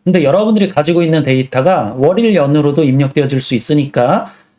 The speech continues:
여기서 여러분들이 입력되어져 있는 형태에 맞는 날짜 포맷을 선택을 하시고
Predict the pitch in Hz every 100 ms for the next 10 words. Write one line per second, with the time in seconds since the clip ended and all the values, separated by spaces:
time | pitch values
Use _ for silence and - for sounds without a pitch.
0 | - 196 226 185 147 202 202 190 185 180
1 | 139 160 165 165 160 151 147 139 139 139
2 | 135 131 139 220 220 202 147 117 135 131
3 | 123 117 131 143 - 156 147 147 220 220
4 | 202 170 156 214 214 190 147 - 127 143
5 | 113